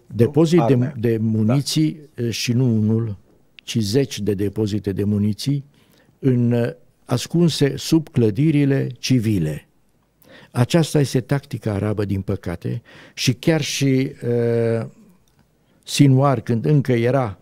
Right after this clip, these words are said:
Speaker 1: uh, vizibil și încă putea fi contactat de ziariști, a declarat, șeful Hamasului, care actual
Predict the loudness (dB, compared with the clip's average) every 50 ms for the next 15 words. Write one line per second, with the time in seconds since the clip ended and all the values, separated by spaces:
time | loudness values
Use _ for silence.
0 | -20 -20 _ _ _ -20 -20 -20 _ _ _ -20 -20 _ _ -6 -2 -2 0 0
1 | 0 -2 -2 -2 -2 -2 -2 -4 -4 -6 -8 -12 _ _ _ _ _ _ _ _
2 | _ _ _ _ _ _ _ _ _ _ _ _ _ _ -18 -18 -18 -16 -14 -8
3 | 0 2 2 2 4 2 2 0 2 2 2 2 2 2 0 -4 -8 -10 -4 -2
4 | 2 2 2 2 2 0 0 0 0 0 2 0 0 0 0 -4 -2 -2 -2 -2
5 | -2 -2 -4 -6 -4 -4 -4 -4 -2 -2 -4 -4 -4 -4 -4 -4 -4 -4 -4 -6
6 | -8 -12 -20 _ _ -20 -20 -20 -20 _ _ _ -2 -2 0 2 2 0 0 0
7 | -2 -2 -2 -2 -2 -4 -6 -8 -14 -10 -4 2 2 2 2 2 0 0 0 0
8 | 0 0 0 -2 -4 -4 -2 -2 -2 -2 -2 -4 -8 _ _ _ _ _ _ _
9 | _ _ _ _ -20 -20 _ _ _ -2 -2 0 0 -2 -4 -4 -4 -6 -6 -6
10 | -2 2 4 4 4 4 2